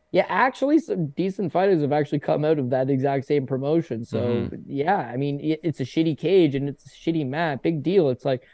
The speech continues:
Speaker 1: she's out there and scrapping people that have a desire and a want and a dream, and she's trying to take it away just as much as they're trying to take it away. So yeah, she definitely got some experience. Um, strong in the clinch, strong on top.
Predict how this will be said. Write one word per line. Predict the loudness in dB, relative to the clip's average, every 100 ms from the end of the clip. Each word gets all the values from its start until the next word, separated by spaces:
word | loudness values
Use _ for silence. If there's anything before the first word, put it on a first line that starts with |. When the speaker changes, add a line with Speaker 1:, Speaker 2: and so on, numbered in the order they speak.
| _
Speaker 1:
she's | -4 0 2
out | 2
there | 4
and | 2 0
scrapping | -4 0 0 0 -4
people | -4 -2 0
that | 0 0
have | -2 0
a |
desire | 0 0 0 0 2 2 2
and | -2
a |
want | -2 2 2 2 -2
and | -4
a | -4
dream, | -4 -4 -2 -2 -2
and | -4
she's | -4 -2
trying | -2 -2
to |
take | -2 -2
it | -2
away | 0 2 0 _ -6
just | -4 0
as |
much | 0 2
as | 2
they're | 4 2
trying | 2 -4
to |
take | -2 -4 -2
it |
away. | -2 -2 -2
So | 0 0 0 -8 _
yeah, | 2 4
she | 4
definitely | 4 4 2
got | 4 2
some | 2 -4
experience. | -4 -8 -2 0 0 0 -6 -8 _ _ -4
Um, | 0 0 0 _
strong | -20 0 4 6 6
in | 4
the |
clinch, | 0 -2 0 0 -2 _
strong | -20 -4 2 4 6
on | 6 4
top. | 4 4 4 0